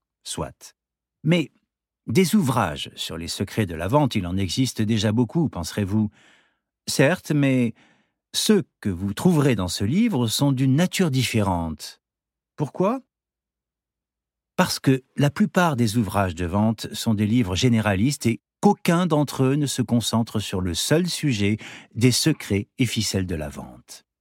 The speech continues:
Parce que la plupart des ficelles de la vente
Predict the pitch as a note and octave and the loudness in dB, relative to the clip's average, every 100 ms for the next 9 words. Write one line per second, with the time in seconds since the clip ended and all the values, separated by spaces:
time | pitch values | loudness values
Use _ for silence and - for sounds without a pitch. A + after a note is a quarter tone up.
0 | _ _ _ _ _ _ B2 F#2 - A#2 | _ _ _ _ _ _ -2 -2 0 0
1 | G2+ - - - _ - A2+ C3+ F#3+ D#3 | 0 -4 -18 -20 _ 0 2 2 2 4
2 | A#2+ - C#3 E3 C#3+ C#3+ C#3+ F#3 F3 | 2 0 2 2 4 4 4 2 0